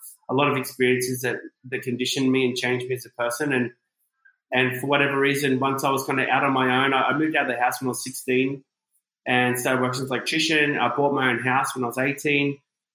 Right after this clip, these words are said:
And when I was twenty-one, um, I'd been living with my, on my own now for five years. And, uh, but I able, I was able to, um, buy my own house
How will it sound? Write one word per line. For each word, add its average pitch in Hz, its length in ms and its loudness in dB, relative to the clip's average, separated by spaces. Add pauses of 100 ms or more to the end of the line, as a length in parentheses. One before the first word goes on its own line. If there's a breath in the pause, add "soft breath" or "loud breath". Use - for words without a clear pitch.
And 127 120 2
when 127 100 2
I 127 40 2
was 123 160 -2
twenty-one, 135 760 0 (220)
um, 123 360 2
I'd 131 160 0
been 139 120 0
living 139 140 0
with 139 140 0
my, 117 140 0 (180)
on 131 80 0
my 120 280 2
own 143 120 2
now 117 160 -2
for - 80 -16
five 113 400 0
years. 131 400 0
And, 120 240 -2
uh, 117 260 2 (480)
but 127 80 2
I 131 220 6
able, 143 220 0
I 123 40 0
was 131 140 0
able 143 260 0
to, 135 320 -2
um, 120 420 0 (420)
buy 139 220 6
my 139 300 4
own 127 120 2
house 131 600 0